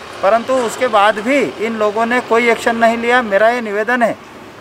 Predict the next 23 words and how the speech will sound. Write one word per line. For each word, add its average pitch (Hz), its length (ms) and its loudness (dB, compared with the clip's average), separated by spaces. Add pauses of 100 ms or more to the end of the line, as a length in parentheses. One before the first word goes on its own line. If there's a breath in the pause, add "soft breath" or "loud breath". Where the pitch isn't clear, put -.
(120)
माननीय 208 260 -2
मुख्यमंत्री 220 580 -4
जी 220 140 -10
से, 233 180 -2
माननीय 208 280 0
प्रधानमंत्री 220 640 -4
जी 214 120 -10
से, 240 180 -6
कि 247 100 -6
प्रदेश 208 400 -2
के 233 80 -2
अंदर, 214 360 2
देश 208 280 -4
के 233 100 -4
अंदर 220 260 0
जो 220 140 -8
किसानों 196 420 -2
को 220 120 -2
ये 226 60 2
परेशानी 202 500 -2
आ 208 80 2
रही 214 160 -4
है, 269 140 -2